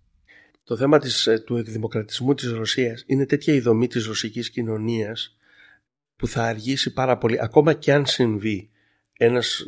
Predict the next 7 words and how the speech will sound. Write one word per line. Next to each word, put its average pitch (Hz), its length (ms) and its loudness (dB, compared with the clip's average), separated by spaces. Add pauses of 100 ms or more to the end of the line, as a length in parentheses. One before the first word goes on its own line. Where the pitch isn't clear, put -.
(100)
εκδημοκρατισμός 110 840 -4
έτσι 117 140 -8
όπως 117 200 -8
τον 110 120 -4
γνωρίζουμε 110 480 -4
στη 107 160 -6
Δύση, 110 500 -6